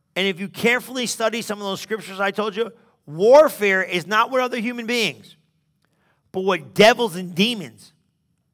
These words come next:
Our enemy, Satan, attempts to defeat us with strategy, deceit, and well-laid plans, and basically deliberate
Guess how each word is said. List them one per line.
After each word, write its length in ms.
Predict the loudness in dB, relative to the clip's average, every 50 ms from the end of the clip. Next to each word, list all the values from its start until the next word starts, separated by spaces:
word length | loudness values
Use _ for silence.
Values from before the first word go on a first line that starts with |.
| _ _ _ _
Our 160 | 4 4 4
enemy, 400 | 4 2 0 0 -2 -6 -6 -6
Satan, 420 | -6 -4 0 0 0 0 -2 -4 -4 -4 -4
attempts 380 | -6 0 2 2 2 2 -4
to 80 | -12 -10
defeat 420 | -10 -10 -10 -8 -8 -6 -4 -2 0
us 240 | 0 -2 -2 -6 -16 _ _ _ _
with 200 | -4 -4 -4 -4
strategy, 1040 | -4 -8 -6 0 4 6 6 6 6 4 0 0 -2 -2 0 -2 -2 -6 -12 -20 _ _ _ _
deceit, 800 | -2 -2 -2 -2 -4 -4 -4 -2 0 0 -2 -2 -4 -12 -20 _ _ _ -4
and 260 | -4 -4 -4 -4 -2
well-laid 680 | 2 2 2 2 2 0 2 2 2 2 0 -4 -8
plans, 540 | -10 -6 -4 -4 -2 -2 -2 -2 -4 -6 -16 _ _ _ _ _ _
and 280 | -2 -2 -2 -2 -10 -2
basically 720 | 2 2 2 2 0 -2 -2 -2 -2 0 0 -2 0 -2
deliberate 840 | -2 -4 -6 -6 -6 2 4 4 4 6 6 6 6 6 4 0 -12